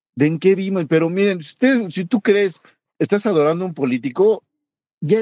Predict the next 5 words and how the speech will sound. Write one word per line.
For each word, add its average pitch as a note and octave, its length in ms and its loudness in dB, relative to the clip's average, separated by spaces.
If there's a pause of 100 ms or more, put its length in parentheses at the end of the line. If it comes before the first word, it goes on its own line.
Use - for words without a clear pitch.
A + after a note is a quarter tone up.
estás B3 300 -8
adoctrinado, C#4+ 600 0
güey. A#2 260 -4 (1600)
O C#3+ 60 0
sea, B2+ 400 0